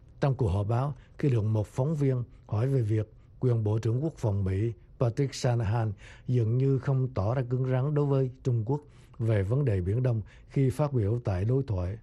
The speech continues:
Shangri-La Ở Singapore hôm một tháng sáu, bà Thompson nói rằng Hoa Kỳ đã thực sự cứng rắn với Trung Quốc về chuyện xây dựng ở Biển Đông. "Chúng tôi đã thực sự cứng rắn với Trung Quốc về quyền tự do hàng hải và tiếp cận hàng hải.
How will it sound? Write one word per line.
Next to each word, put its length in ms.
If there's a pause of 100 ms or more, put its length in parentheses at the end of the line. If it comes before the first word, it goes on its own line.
Shangri-La 720 (460)
Ở 80
Singapore 640
hôm 180
một 160
tháng 120
sáu, 300 (320)
bà 220 (140)
Thompson 360
nói 140
rằng 220
Hoa 220
Kỳ 220 (240)
đã 100
thực 220
sự 300
cứng 220
rắn 220
với 100
Trung 200
Quốc 120 (360)
về 300
chuyện 300
xây 260
dựng 140
ở 80
Biển 180
Đông. 140 (760)
"Chúng 200
tôi 180
đã 160
thực 180
sự 260
cứng 200
rắn 260
với 120
Trung 200
Quốc 140
về 240 (100)
quyền 220
tự 120
do 240
hàng 120
hải 340 (320)
và 180
tiếp 240
cận 140
hàng 200
hải. 340